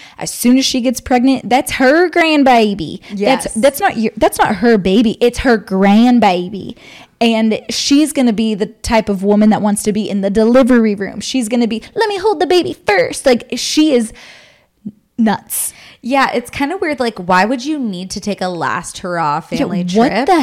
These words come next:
Speaker 2: What,
Speaker 1: hell
Speaker 2: what
Speaker 1: do
Speaker 2: is
Speaker 1: you
Speaker 2: the point
Speaker 1: need
Speaker 2: of
Speaker 1: from your
Speaker 2: that?
Speaker 1: son?
Speaker 2: You're not losing your son. You're gaining an extra family member. And if your son loves this person so much, you should love that person too.
Speaker 1: It's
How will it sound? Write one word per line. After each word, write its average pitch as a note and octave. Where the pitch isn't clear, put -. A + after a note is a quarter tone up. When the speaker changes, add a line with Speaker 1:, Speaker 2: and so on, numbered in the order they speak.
Speaker 2:
What, A#3
Speaker 1:
hell G#3+
Speaker 2:
what A3+
Speaker 1:
do C4
Speaker 2:
is B3+
Speaker 1:
you B3+
Speaker 2:
the G#3+
point G#3+
Speaker 1:
need A3+
Speaker 2:
of G#3+
Speaker 1:
from A#3+
your A#3
Speaker 2:
that? -
Speaker 1:
son? G3
Speaker 2:
You're C4
not F4+
losing B3+
your G#3
son. A#3
You're F#3+
gaining G3
an G3+
extra G3+
family G#3+
member. D#3+
And D#2
if G#3+
your B3
son C4
loves G3+
this G#3+
person G#3
so F3+
much, B3
you A#3
should A#3+
love F#3
that F#3+
person F3+
too. B3
Speaker 1:
It's B3